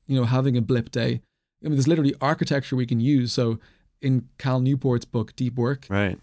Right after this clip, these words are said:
Speaker 1: he, he talks about this, this architect, uh, David Duan, who has the eudaimonia machine.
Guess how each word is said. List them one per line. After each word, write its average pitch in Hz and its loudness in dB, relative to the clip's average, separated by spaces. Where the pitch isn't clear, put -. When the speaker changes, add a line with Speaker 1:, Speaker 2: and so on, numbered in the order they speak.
Speaker 1:
he, 131 0
he 135 0
talks 143 2
about 131 0
this, 123 -2
this - -2
architect, 127 -4
uh, 117 -4
David 120 0
Duan, 123 0
who 139 0
has 131 2
the 127 2
eudaimonia 123 0
machine. 143 -2